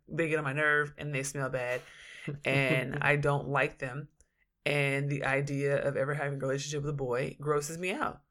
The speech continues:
Speaker 1: I was grossed out by boys for a very long time. It was a very long time. And I was like, "I'm just gay. I'm gay."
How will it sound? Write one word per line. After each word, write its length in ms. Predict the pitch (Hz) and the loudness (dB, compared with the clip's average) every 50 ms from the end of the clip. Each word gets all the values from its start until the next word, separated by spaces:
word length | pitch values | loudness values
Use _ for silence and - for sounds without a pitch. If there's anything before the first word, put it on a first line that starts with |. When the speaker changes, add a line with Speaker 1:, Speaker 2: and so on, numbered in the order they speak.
| _ _ | _ _
Speaker 1:
I 120 | 156 156 | 8 10
was 180 | 165 170 160 151 | 10 8 4 2
grossed 480 | 143 135 135 151 160 156 160 156 - 170 | -2 -2 4 4 6 6 6 4 4 2
out 340 | 156 302 - - - 143 | 2 2 0 -2 -4 -2
by 120 | 143 135 135 | -2 -2 -2
boys 340 | 135 139 131 131 127 135 - | 0 -2 -4 -4 -4 -6 -2
for 240 | - 147 147 143 | 0 0 2 2
a 60 | 143 139 | 0 0
very 260 | 143 143 135 143 147 | 0 2 2 2 2
long 260 | 156 160 165 175 180 | 2 0 -2 -2 0
time. 360 | 180 196 240 269 - - - - _ _ _ _ | -2 -2 -2 -2 -6 -10 -10 -16 _ _ _ _
It 60 | - 151 | 2 4
was 100 | 160 160 | 8 8
a 80 | 160 147 | 8 6
very 340 | 143 131 151 160 151 165 | 4 2 6 10 12 12
long 260 | 196 202 196 196 208 226 | 12 12 12 10 8 6
time. 360 | 262 339 370 - 139 139 - | 6 6 6 4 2 0 0
And 80 | 139 | 0
I 60 | 139 143 | 0 0
was 200 | 143 147 147 147 | 0 -2 -2 0
like, 200 | 147 143 143 143 147 | 0 -2 -2 -2 -6
"I'm 460 | 143 127 135 151 151 147 147 143 139 | -6 -6 -6 -6 -6 -8 -8 -8 -8
just 280 | - 143 143 143 147 147 | -2 -2 -2 -2 -2 -2
gay. 360 | 139 143 165 202 - - - _ _ _ _ _ _ _ | -2 -2 -2 -2 -4 -8 -10 _ _ _ _ _ _ _
I'm 140 | - 160 165 | -6 -4 0
gay." 380 | 156 170 160 - - - - | 0 0 0 0 -4 -8 -10